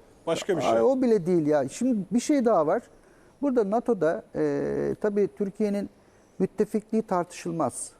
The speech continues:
Speaker 2: Yani katkıları tartışılmaz. Her konuda hem terörle mücadele konusunda hem diğer konularda. Üstelik Türkiye, çok ilginç bir şey söyleyeyim, nato'nun terörle mücadele konusundaki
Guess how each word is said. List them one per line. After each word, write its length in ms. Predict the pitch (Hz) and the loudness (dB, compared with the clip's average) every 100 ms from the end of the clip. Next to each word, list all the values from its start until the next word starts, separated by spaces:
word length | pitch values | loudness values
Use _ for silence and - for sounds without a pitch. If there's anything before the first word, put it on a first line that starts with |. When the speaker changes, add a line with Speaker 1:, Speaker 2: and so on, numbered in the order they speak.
| _ - | _ -4
Speaker 2:
Yani 340 | 139 139 147 - - | -2 0 -2 -6 -8
katkıları 520 | 151 139 - 180 190 | -6 -6 -2 0 0
tartışılmaz. 760 | 190 160 151 - 151 143 113 - _ _ _ - - _ _ - - | 0 -4 -4 -8 -6 -4 -4 -8 _ _ _ -20 -20 _ _ -20 -20
Her 260 | - 170 240 | -2 0 0
konuda 340 | 190 156 120 | 0 -4 -4
hem 180 | 156 226 | -2 -2
terörle 340 | - 190 226 | 2 2 2
mücadele 440 | 208 180 180 185 196 | 0 0 0 0 -2
konusunda 440 | 170 143 - 208 | 0 -2 -2 -2
hem 140 | 190 | 0
diğer 260 | 160 170 175 | 2 2 2
konularda. 340 | - - - - - | -4 -6 -8 -12 -6
Üstelik 420 | 170 - 277 254 - - _ _ _ | -6 -2 0 0 0 -10 _ _ _
Türkiye, 600 | - 220 233 - 220 156 - - _ _ _ _ _ _ | 0 0 0 2 2 2 -2 -16 _ _ _ _ _ _
çok 160 | - 226 | -2 2
ilginç 300 | 202 202 - | 2 0 -2
bir 40 | |
şey 140 | - 190 | -2 -2
söyleyeyim, 400 | - 160 208 247 - _ - _ | 0 2 2 -2 -8 _ -20 _
nato'nun 540 | 160 220 254 220 208 277 - | 0 0 2 2 0 -4 -2
terörle 360 | 180 208 233 190 | 2 4 4 0
mücadele 600 | 180 170 196 185 202 247 | 0 2 2 2 2 0
konusundaki 880 | - 208 180 - 175 170 165 247 | 0 -2 -2 -4 -4 -2 -2 -2